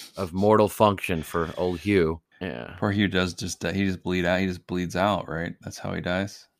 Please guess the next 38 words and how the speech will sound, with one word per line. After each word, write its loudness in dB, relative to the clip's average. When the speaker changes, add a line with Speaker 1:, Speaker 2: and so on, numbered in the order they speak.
Speaker 1:
He -4
Speaker 2:
Bleeds 8
Speaker 1:
does. 0
Speaker 2:
out. -2
Speaker 1:
Yeah. 6
He, 2
he, 2
okay. 0
So 0
f-, -8
atrophied 4
legs, 4
can't 0
walk. 4
You -6
know, 0
he 2
Speaker 2:
Mm-hmm. -10
Speaker 1:
feels, 4
he 0
feels 2
alive 8
in 0
deep -4
space 2
'cause -10
he -8
can -4
move -2
ar-, 2
around. 0
Then 4
he 2
gets 0
his -8
hand 0
super 2
destroyed. -4